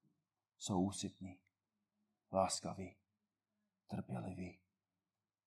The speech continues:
Že nečekal, abychom přišli k němu, ale přišel k nám.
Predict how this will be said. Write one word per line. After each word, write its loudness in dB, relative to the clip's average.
Že 4
nečekal, 6
abychom 2
přišli 0
k -6
němu, 0
ale -4
přišel -8
k -16
nám. -10